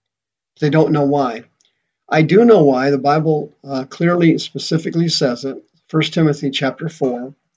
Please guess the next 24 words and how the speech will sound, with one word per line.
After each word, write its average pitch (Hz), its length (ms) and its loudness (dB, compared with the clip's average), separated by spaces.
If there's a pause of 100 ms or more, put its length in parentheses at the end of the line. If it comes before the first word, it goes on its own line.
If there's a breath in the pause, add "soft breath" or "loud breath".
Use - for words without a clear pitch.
(420)
verse 151 260 0
one. 120 380 -2 (640)
"The 143 80 -4
Spirit 196 560 0
speaks - 560 -6
expressly - 840 -4 (640)
that 151 180 0
in 151 120 0
the 139 80 -2
latter 185 360 2
times 131 540 -6 (600)
some 190 400 2
shall 143 280 0
depart 156 420 0
from 160 180 -2
the 139 100 -2
faith, 143 480 -4 (880)
giving 156 300 0
heed 185 360 -4
to 143 100 -8
seducing 185 680 -4
spirits - 760 -4 (540)
and 131 240 -4
doctrines 139 760 -4